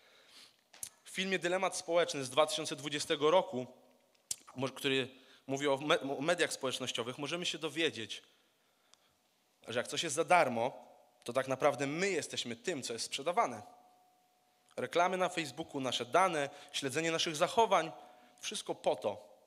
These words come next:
w teorii za darmo, żeby za chwilę sprzedać nam coś, co idealnie będzie pasować do naszego humoru, do naszego stanu, naszych potrzeb,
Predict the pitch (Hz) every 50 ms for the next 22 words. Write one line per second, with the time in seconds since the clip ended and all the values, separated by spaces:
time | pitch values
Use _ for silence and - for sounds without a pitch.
0 | _ - - - 139 160 180 190 220 277 285 156 185 123 113 131 135 147 151 180
1 | - - - 240 202 - - - - 233 208 202 180 - 190 175 165 - - 143
2 | - - - - 143 151 143 156 - 160 175 175 170 175 165 165 165 151 156 -
3 | 151 139 - 160 147 139 131 127 127 - 143 151 143 - 160 165 170 185 175 151
4 | 139 131 120 113 - 139 131 131 - - 185 185 170 156 135 123 - - 135 -
5 | - 208 190 - - 156 147 -